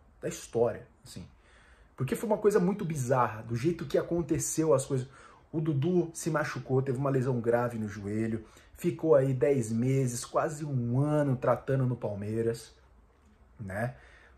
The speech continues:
Um ídolo do clube, um ídolo dos torcedores. Aí, do nada, no dia de ontem, no sábado,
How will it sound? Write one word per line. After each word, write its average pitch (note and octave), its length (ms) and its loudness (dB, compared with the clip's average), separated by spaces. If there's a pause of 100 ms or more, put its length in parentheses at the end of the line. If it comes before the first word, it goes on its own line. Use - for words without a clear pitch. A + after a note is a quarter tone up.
(160)
Um F#3 160 2
ídolo D#3+ 460 2
do B2+ 120 2
clube, C3+ 540 0
um G#3+ 220 2
ídolo E3+ 500 4
dos C#3 160 -2
torcedores. A2+ 1040 -2 (480)
Aí, B3+ 220 6
do C4 140 2
nada, G#3+ 500 4 (300)
no G3+ 80 -4
dia E3+ 160 6
de F3 100 2
ontem, E3+ 340 2
no F3 140 -2
sábado, D#3 720 2